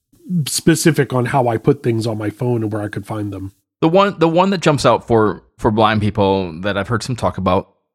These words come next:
Speaker 2: and it seems to be, you know, hit or miss, but might be helpful in some situations, is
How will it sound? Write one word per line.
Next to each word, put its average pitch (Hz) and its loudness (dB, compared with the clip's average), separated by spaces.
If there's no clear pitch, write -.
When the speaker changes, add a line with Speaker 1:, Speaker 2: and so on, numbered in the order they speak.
Speaker 2:
and 98 -2
it 95 0
seems 98 -2
to - -8
be, - -12
you 98 -10
know, 110 -8
hit 131 2
or 110 4
miss, 110 2
but 101 0
might 104 2
be 104 -2
helpful 101 2
in 101 0
some 101 -4
situations, 95 -2
is 95 -4